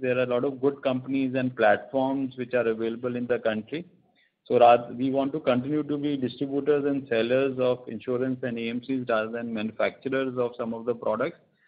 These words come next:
Uh, while we have customer insights, uh, because of our in deep engagement with the customer, those insights are actually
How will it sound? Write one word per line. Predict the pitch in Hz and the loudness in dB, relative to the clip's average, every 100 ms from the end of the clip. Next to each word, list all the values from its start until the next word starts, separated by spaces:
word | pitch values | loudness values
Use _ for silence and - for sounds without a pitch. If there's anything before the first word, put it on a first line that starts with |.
| _ _ 98 | _ _ 0
Uh, | |
while | 107 117 143 143 - | 4 4 4 -2 -8
we | 123 143 | 0 0
have | 147 151 - | 2 0 2
customer | 127 131 156 147 | 0 0 0 2
insights, | 135 127 143 139 156 156 - | 2 2 2 2 0 -4 0
uh, | 135 120 117 | 4 4 4
because | 120 123 123 | 0 -2 0
of | 120 120 | -2 -4
our | 123 113 113 110 | 0 0 0 -2
in | 113 107 | -6 -2
deep | 127 127 | -4 -2
engagement | 120 117 117 120 131 123 | -2 0 -2 -2 -2 -2
with | 113 | -2
the | 117 | -2
customer, | 104 104 - 139 190 - _ _ _ _ | 0 -2 0 -4 -4 -10 _ _ _ _
those | 113 123 165 165 | -2 2 4 2
insights | 160 151 151 156 | -2 4 4 4
are | 147 | 4
actually | 117 113 143 147 | 4 2 -2 -2